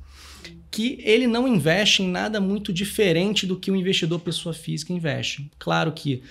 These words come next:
por ser um veículo e um investidor considerado institucional, ele acaba acessando produtos dentro do mundo de renda fixa que, é,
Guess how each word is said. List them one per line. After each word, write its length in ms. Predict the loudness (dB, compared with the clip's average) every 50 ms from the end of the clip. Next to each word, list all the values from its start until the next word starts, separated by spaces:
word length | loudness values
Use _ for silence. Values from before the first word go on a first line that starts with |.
| -20 -20 -20 _ _ _ _ -8
por 160 | -6 -4 -2
ser 180 | 0 2 2 4
um 100 | 4 4
veículo 680 | 4 6 6 4 4 2 0 -2 -4 -6 -4 -4 -2
e 100 | 0 2
um 80 | 4
investidor 580 | 4 4 4 2 0 0 0 -2 -2 -2 -2 -2
considerado 560 | -2 -2 -2 -2 -2 -2 -2 -2 -2 -4 -4 -2
institucional, 1120 | 0 2 2 2 2 0 0 -2 -2 -4 -6 -6 -4 -4 -2 0 0 0 0 -2 -4 -6 -8 -14 -20 -20 -20 -20 -20 -20 -8 -2
ele 160 | 0 2 2 2
acaba 300 | 2 2 0 2 2 2
acessando 440 | 0 0 -2 -2 0 0 0 0
produtos 640 | 0 0 2 2 2 2 2 0 0 0 -2 -2 -2
dentro 440 | 0 0 0 2 0 -2 -4 -4 -2
do 100 | 0 2
mundo 320 | 2 4 4 4 2 2
de 80 | 2 2
renda 280 | 2 2 0 0 -2 -4
fixa 520 | -4 -4 -6 -6 -4 -4 -6 -6 -6 -8 -10 -12 -18 _ -20 -20 -20 -20 _ _ _ _
que, 420 | -8 -4 -2 0 0 0 -2 -6 -4 -2
é, 260 | 0 2 2 0 -2